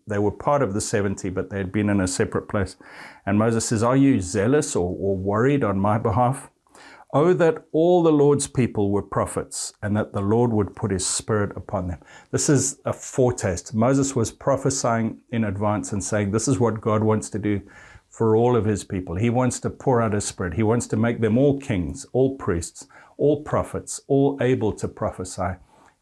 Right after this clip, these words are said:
Uh, he wants to bless everybody with the Spirit. This is part of the promise of the Father.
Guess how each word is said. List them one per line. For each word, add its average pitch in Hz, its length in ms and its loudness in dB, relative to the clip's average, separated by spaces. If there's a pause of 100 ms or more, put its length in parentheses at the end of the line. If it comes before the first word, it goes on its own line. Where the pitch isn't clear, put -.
Uh, 98 300 -2
he - 180 -2
wants 104 480 0
to 101 100 -4
bless 98 460 -2
everybody 95 680 -2
with 92 120 -6
the 90 80 -4
Spirit. 80 400 -8 (100)
This - 180 -4
is 110 80 -2
part 127 260 -2
of 113 100 0
the 110 60 0
promise 123 560 -4
of 101 280 -6 (480)
the 98 100 -6
Father. 95 580 -4